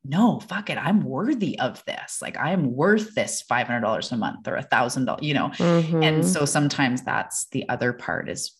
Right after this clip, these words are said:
Speaker 1: that worthiness. It's such a flashy word, but if we really knew of our worth and what we are, you know, capable of and allowed to feel and just innately we are worthy,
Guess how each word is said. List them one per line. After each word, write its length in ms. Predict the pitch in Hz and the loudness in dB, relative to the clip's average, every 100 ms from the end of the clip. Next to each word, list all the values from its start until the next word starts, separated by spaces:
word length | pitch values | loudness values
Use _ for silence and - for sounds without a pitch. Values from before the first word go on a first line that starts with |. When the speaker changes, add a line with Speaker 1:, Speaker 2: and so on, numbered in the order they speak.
| _ - | _ -8
Speaker 1:
that 260 | 147 139 139 | -6 -6 -6
worthiness. 640 | 135 139 135 127 123 - | -4 0 2 2 -2 -6
It's 160 | - - | -6 -4
such 180 | 143 139 | -2 -4
a 40 | |
flashy 500 | - - - - 139 | -4 -2 -2 -2 -2
word, 480 | 135 127 190 226 220 - - - | -2 0 0 0 -4 -12 -8 0
but 100 | 139 | 0
if 200 | 135 151 | 0 -2
we 520 | 151 160 160 160 - _ _ 143 | 0 2 0 -2 -10 _ _ -8
really 540 | 139 156 156 151 151 | 0 2 2 2 2
knew 500 | 143 143 143 143 127 | 4 4 4 4 2
of 120 | 120 | 0
our 140 | 117 110 | -2 -2
worth 560 | 110 98 - - - - - - | -4 -6 -6 -12 -18 -20 -20 -2
and 220 | 143 135 | 2 4
what 340 | 123 113 - - _ _ | 4 0 -2 -8 _ _
we 240 | 139 131 123 | -2 0 0
are, 540 | 120 117 113 113 - _ _ - | 0 0 0 -2 -6 _ _ -4
you 160 | 139 | 0
know, 420 | 127 113 113 - - | 0 -2 -6 -12 -10
capable 480 | - 135 147 147 151 - | -4 -2 -2 0 0 2
of 320 | 143 143 143 | 4 4 2
and 140 | 131 | -2
allowed 400 | 117 120 127 135 | -2 0 0 0
to 80 | 135 | -2
feel 460 | 123 - 139 135 131 | -8 -6 -2 0 0
and 180 | 135 127 | 0 -2
just 200 | 120 - | -4 -4
innately 600 | 139 123 123 - 139 135 | -2 0 -2 -4 -4 -2
we 160 | 127 | -2
are 140 | 123 117 | -2 -4
worthy, 520 | 120 127 202 247 | -4 2 4 4